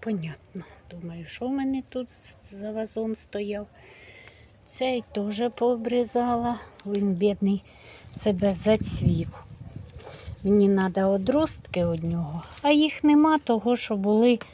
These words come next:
скрізь квіти, квіти, квіти, квіти. Я вам показувала. О,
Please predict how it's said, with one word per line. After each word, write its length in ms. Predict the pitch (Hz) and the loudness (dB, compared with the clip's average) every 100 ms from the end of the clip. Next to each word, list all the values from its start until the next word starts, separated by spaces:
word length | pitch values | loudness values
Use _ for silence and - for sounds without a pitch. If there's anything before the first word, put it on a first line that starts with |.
| - - - | -20 -20 -18
скрізь 580 | - - 214 226 - - | -16 -4 0 2 0 -2
квіти, 400 | 220 247 262 220 | 2 2 2 -2
квіти, 460 | - 202 214 - 185 | -2 0 0 -2 -8
квіти, 380 | - 202 202 185 | -4 -4 -2 -8
квіти. 500 | - 175 185 185 180 | -10 -6 -6 -6 -6
Я 160 | 175 | -4
вам 180 | 180 185 | -4 -4
показувала. 1000 | 180 180 170 - 175 175 - 170 175 185 - - - - - - - _ - - - - - _ | -6 -10 -12 -10 -10 -10 -10 -10 -10 -12 -14 -20 -20 -20 -20 -20 -20 _ -20 -20 -20 -20 -20 _
О, 60 | - | -20